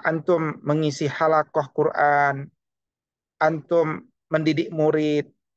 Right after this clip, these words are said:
jangan lihat kuantitas. Hatta cuman satu orang, kuatkan. Ya, Ustadz Ridho, ya kan, sakit-sakit ikut Qiyam malam ini gitu kan. Ustadz Ridho, meskipun cuman satu orang,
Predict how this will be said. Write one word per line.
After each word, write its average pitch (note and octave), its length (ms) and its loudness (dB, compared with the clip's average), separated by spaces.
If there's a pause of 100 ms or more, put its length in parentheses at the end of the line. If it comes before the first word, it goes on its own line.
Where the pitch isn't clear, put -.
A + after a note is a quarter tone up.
jangan F#3 240 2
lihat F#3 320 2
kuantitas. F3+ 920 -2 (920)
Hatta A3+ 400 2
cuman F#3+ 240 0
satu F#3+ 280 0
orang, G3 520 0 (1040)
kuatkan. A#3 640 0 (580)
Ya, - 300 -10 (180)
Ustadz C#3 240 -2
Ridho, D#3+ 560 2 (560)
ya C3 240 0
kan, D#3+ 240 0 (160)
sakit-sakit C#3+ 640 -2
ikut C#3+ 240 -4 (800)
Qiyam C#3+ 320 2
malam C3+ 320 0
ini B2 220 -8
gitu A#2+ 100 -4
kan. D3+ 160 -2 (720)
Ustadz D3+ 320 -2
Ridho, E3 480 2
meskipun G3+ 480 0
cuman G#3 220 2
satu G#3 260 2
orang, B3+ 400 4